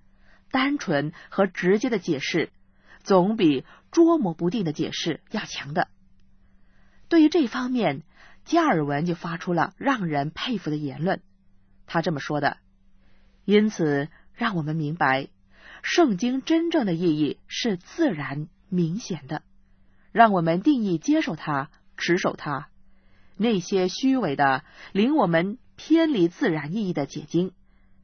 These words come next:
让我们不禁轻忽它，对它存疑，并要将它弃置一旁，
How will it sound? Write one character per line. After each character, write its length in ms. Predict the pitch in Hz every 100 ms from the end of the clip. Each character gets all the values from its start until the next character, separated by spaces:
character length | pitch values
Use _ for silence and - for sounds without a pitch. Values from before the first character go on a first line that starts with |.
| -
让 180 | 233 180
我 80 |
们 300 | 147 143 156 180 - -
不 160 | 170
禁 180 | 190 214
轻 240 | 165 240 240
忽 200 | 196 185
它， 320 | 175 151 165 - -
对 180 | 349 285
它 220 | - 233
存 280 | - 160 170
疑， 260 | 147 139 - _ _ - -
并 140 | 247
要 160 | 226 170
将 240 | - 190
它 240 | 185 190 175
弃 280 | - 302 220
置 160 | 196
一 140 | 175 180
旁， 300 | 139 139